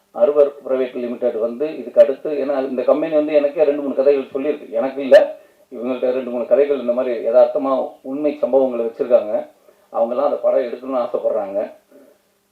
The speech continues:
ஆஹ், அவங்களுக்கு இந்த படம் ஓடணும், அடுத்த படங்கள் நல்ல படங்களா இருக்கும், ரொம்ப நல்ல கதைகளா வரும். அதனால இந்த படம் வந்து கண்டிப்பா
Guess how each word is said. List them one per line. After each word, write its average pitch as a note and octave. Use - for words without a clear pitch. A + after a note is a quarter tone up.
ஆஹ், A2+
அவங்களுக்கு D3+
இந்த C3
படம் C#3+
ஓடணும், D3
அடுத்த -
படங்கள் C#3
நல்ல B2+
படங்களா C3
இருக்கும், B2
ரொம்ப F3+
நல்ல C#3
கதைகளா C#3+
வரும். B2
அதனால D#3+
இந்த D3+
படம் C#3+
வந்து C3+
கண்டிப்பா A#2+